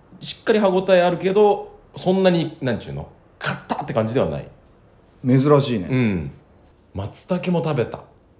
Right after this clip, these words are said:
Speaker 1: 松茸食べたの？
Speaker 2: 松茸の天ぷらも食べた。
Speaker 1: ええもん食っとるな。
Speaker 2: うん。
Speaker 1: 松茸と栗の天ぷら？
Speaker 2: そう。
Speaker 1: 秋を満喫しとるわ。
Speaker 2: そう。だから季節によってそのお店、天ぷら屋さんなんだけど、
Speaker 1: は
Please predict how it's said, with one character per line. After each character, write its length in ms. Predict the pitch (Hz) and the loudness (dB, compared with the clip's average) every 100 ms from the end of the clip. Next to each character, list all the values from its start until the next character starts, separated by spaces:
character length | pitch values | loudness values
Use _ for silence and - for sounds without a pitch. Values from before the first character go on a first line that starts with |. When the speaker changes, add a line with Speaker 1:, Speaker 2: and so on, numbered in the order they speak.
| _ _ | _ _
Speaker 1:
松 260 | 127 143 - | -2 -2 2
茸 160 | 208 | 4
食 140 | 208 202 | 6 6
べ 60 | |
た 80 | 143 | 4
の？ 80 | 107 | 2
Speaker 2:
松 80 | 92 | 0
茸 200 | 151 147 | -4 -2
の 80 | 143 | 0
天 220 | 143 131 | 0 -2
ぷ 60 | 117 | 2
ら 80 | 117 | 0
も 100 | 107 | 0
食 80 | 98 | -2
べ 80 | 76 | -4
た。 200 | 69 - _ _ _ _ - | -10 -16 _ _ _ _ -2
Speaker 1:
え 140 | 185 | 0
え 60 | 233 | 2
も 100 | 127 | 2
ん 40 | |
食 100 | 180 | 0
っ 40 | |
と 140 | - 165 | 0 2
る 60 | |
な。 260 | 123 90 80 - | 2 -2 -6 -6
Speaker 2:
う 60 | 123 | -2
ん。 460 | 127 120 95 73 - _ _ _ _ - | 0 0 -2 -8 -14 _ _ _ _ -10
Speaker 1:
松 240 | 127 - | -8 -4
茸 240 | - 170 180 | -2 0 0
と 120 | 160 | -2
栗 320 | - 156 156 | -2 0 2
の 120 | 135 | 2
天 200 | 117 113 | 2 -2
ぷ 80 | 104 | 2
ら？ 300 | 101 110 - | 2 0 -4
Speaker 2:
そ 300 | - - 104 87 | -10 -2 0 0
う。 20 | |
Speaker 1:
秋 320 | 202 - 196 | -2 0 2
を 80 | 123 | 4
満 200 | 120 175 | 4 2
喫 240 | - 165 | -2 -6
し 80 | 156 | -2
と 100 | 151 | 0
る 100 | 113 | 0
わ。 120 | 82 - | -2 -10
Speaker 2:
そ 520 | - - 104 80 - - | -18 -6 -4 -4 -8 -8
う。 20 | |
だ 80 | 110 | -4
か 80 | 101 | -2
ら 180 | 98 90 - | -2 -6 -16
季 100 | - | -4
節 280 | 190 143 123 | -2 -2 -2
に 100 | 107 | -2
よ 120 | 92 | -4
っ 160 | 92 - | -6 -8
て 100 | 98 | -6
そ 120 | 107 | -4
の 160 | 101 101 | -2 -2
お 40 | |
店、 580 | 101 107 101 98 - - - | -2 -2 0 0 0 -8 -4
天 160 | 147 143 | -2 4
ぷ 80 | |
ら 60 | 143 | 4
屋 80 | 135 | 4
さ 100 | 135 | 2
ん 80 | 120 | 0
な 80 | |
ん 80 | 98 | -2
だ 80 | 80 | -4
け 80 | 65 | -8
ど、 140 | 64 | -12
Speaker 1:
は 520 | - 107 117 95 85 | -8 0 2 2 -2